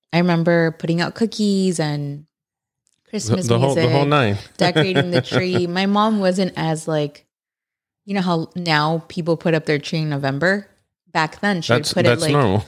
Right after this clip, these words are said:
Speaker 2: <laughs>
Speaker 1: yeah, she'd put it super late in the game, but we'd always come together and decorate. So I do remember that, and I remember a lot about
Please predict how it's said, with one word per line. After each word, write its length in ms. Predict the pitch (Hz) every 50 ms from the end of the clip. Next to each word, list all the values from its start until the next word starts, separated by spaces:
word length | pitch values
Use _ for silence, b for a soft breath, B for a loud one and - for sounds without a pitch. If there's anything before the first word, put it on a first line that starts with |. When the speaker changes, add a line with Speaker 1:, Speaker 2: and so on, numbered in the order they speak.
| - _
Speaker 2:
<laughs> 80 | _ -
Speaker 1:
yeah, 260 | 139 185 160 151 151
she'd 260 | - - 185 175 165
put 160 | 170 180 175 175
it 220 | 165 139 - - - - -
super 420 | - - - - 190 175 - 170 156
late 220 | 156 147 143 -
in 80 | 151 143
the 80 | 139 143
game, 240 | 143 139 135 147
but 100 | 156 160
we'd 160 | 156 143 143 143
always 260 | 139 139 143 139 139
come 160 | - 156 143
together 380 | 139 - 147 147 135 135 139 131
and 160 | 127 131 131
decorate. 400 | 127 123 - - 87 64 - -
So 80 | - 147
I 120 | 151 156
do 120 | 170 190 190
remember 440 | 170 147 139 135 131 123 127 123
that, 240 | 127 123 120 120 -
and 160 | - 147 147
I 40 | 143 147
remember 280 | 147 147 139 139 143
a 60 | 139
lot 180 | 131 123 127 131
about 380 | 135 135 135 123 117 - -